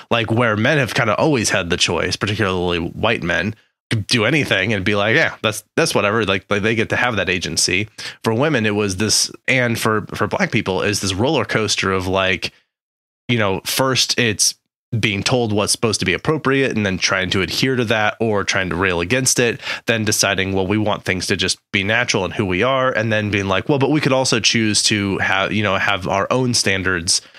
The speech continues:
and our own agency." And it's, I don't know, I f-, I feel like I see a sort of parallel in the emergence of those two things.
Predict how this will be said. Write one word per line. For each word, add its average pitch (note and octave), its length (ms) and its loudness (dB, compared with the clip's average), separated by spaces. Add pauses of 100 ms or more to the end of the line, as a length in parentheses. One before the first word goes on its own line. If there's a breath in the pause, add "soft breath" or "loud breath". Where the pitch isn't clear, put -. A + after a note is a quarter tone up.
(140)
and G2+ 100 0
our G2 100 0
own F#2+ 200 0
agency." F#2 580 -2 (300 loud breath)
And A2+ 160 2
it's, G#2+ 260 -2 (380)
I D3+ 60 4
don't A#2+ 100 0
know, F2+ 200 0 (120)
I A2+ 100 2
f-, D3 160 0
I D3 40 0
feel E3 120 2
like C#3+ 140 0
I A#2 80 2
see A2+ 160 2
a F#2+ 60 0
sort F#2 160 0
of F2 60 -4
parallel F#2 340 0
in F2+ 60 -4
the F#2 60 0
emergence F2 480 -2
of F2+ 80 -2
those F2+ 240 -2
two E2+ 180 -2
things. F2 520 -4